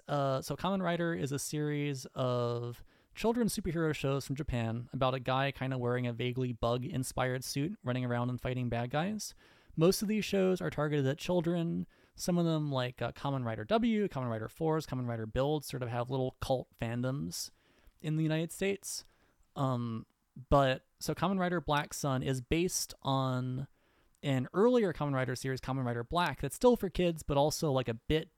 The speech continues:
darker and meaner. And Black Sun, by comparison, is very dark and mean. It is Kamen Rider doing, it's like taking this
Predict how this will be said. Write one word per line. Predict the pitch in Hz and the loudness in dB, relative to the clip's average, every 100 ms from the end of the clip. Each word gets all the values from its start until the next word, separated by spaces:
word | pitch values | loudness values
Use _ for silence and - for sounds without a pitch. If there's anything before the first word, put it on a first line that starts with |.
| - | 0
darker | 127 127 170 160 | 2 2 0 0
and | 131 117 | 0 0
meaner. | 127 151 190 196 _ _ - | 0 -2 -4 -6 _ _ -6
And | 139 131 | -2 4
Black | 151 165 - | 4 4 2
Sun, | 196 180 170 | 2 2 2
by | 156 | 0
comparison, | 180 160 165 160 160 | 0 0 2 2 0
is | 151 175 143 | 2 2 2
very | 120 151 165 160 | 4 6 6 6
dark | 135 127 120 | 4 2 2
and | 117 120 | -2 0
mean. | 117 110 117 143 - _ - | -2 -2 -8 -12 -20 _ -4
It | 139 | 0
is | 165 - | 0 0
Kamen | 156 170 156 | 0 2 2
Rider | 151 151 143 | 2 2 -2
doing, | 123 156 156 147 143 143 139 _ _ | 2 4 4 4 0 -2 -4 _ _
it's | - | -4
like | 151 | -4
taking | - 165 156 160 | 0 -2 0 0
this | 147 139 135 - - | 2 2 0 -4 -6